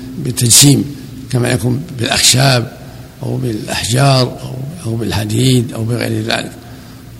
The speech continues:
كله ممنوع، لقوله صلى الله عليه وسلم: "إن أصحاب هذه الصور، الصور يعذبون يوم القيامة ويقال: 'أحيوا ما خلقتم.'"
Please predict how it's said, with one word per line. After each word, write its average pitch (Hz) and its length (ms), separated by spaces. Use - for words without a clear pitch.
كله 196 260
ممنوع، 135 360
لقوله 131 380
صلى 101 80
الله 123 80
عليه 147 100
وسلم: 139 100
"إن - 20
أصحاب 135 460
هذه 127 220
الصور، 123 460
الصور 120 360
يعذبون 135 400
يوم 123 140
القيامة 143 340
ويقال: 156 340
'أحيوا 135 240
ما 123 160
خلقتم.'" 110 420